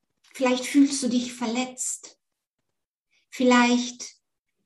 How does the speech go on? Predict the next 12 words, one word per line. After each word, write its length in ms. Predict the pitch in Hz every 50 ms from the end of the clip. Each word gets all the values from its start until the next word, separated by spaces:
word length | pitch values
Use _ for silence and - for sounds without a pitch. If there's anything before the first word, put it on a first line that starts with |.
| _ _ _ _ _ _ _ _ _ _ _ _ _ _ _ -
bist 260 | 285 277 - - -
du 60 | 269
in 200 | - 277 254 254
Angst 560 | - 254 269 285 302 302 294 - - - - 247
abgerutscht. 1000 | 240 240 - - 226 233 226 214 214 214 214 - - - - - - - - - _ _ _
Vielleicht 540 | - - 262 254 240 247 247 240 - - 277
hast 220 | 262 - - -
du 60 | 247
dich 320 | - 254 247 233 - - -
ungerecht 560 | 277 277 277 269 254 240 247 247 - - -
behandelt 600 | 254 240 - - 254 262 277 277 262 - - -
gefühlt, 840 | - 240 233 - - 254 247 240 240 240 226 226 220 220 - -